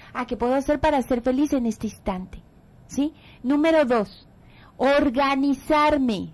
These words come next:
Eh, perdón, número sería cinco. Organizarme.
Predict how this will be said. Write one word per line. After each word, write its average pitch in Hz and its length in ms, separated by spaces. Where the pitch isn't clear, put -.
Eh, 226 160
perdón, 240 420
número 302 540
sería 269 680
cinco. - 540
Organizarme. 269 1300